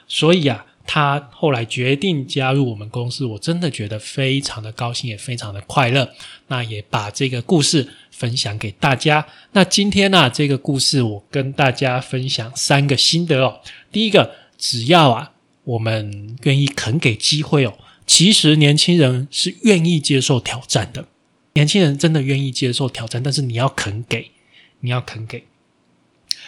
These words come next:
第二个啊，有的时候年轻人看不懂这是一个机会，那这个时候我们这些前辈要有耐心的跟他们解释，因为啊，这个人才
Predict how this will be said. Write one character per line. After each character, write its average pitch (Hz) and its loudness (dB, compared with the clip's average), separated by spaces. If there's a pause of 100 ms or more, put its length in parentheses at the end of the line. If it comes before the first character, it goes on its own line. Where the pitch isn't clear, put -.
(200)
第 - 0
二 196 6
个 123 -4
啊， 123 -14 (420)
有 147 6
的 139 6
时 139 4
候 143 4 (340)
年 151 4
轻 202 2
人 143 4
看 214 2
不 233 2
懂 120 2
这 139 2
是 147 2
一 135 2
个 131 2
机 131 0
会， 135 2 (420)
那 139 0
这 160 0
个 143 2
时 135 -4
候 147 4
我 123 2
们 110 -6
这 139 -2
些 131 2
前 117 0
辈 135 4
要 135 4
有 110 -2
耐 170 2
心 127 -2
的 113 -4 (380)
跟 160 2
他 139 0
们 120 0
解 107 -6
释， 113 0 (500)
因 165 2
为 143 6
啊， - -10 (360)
这 - -6
个 156 2
人 117 0
才 113 -8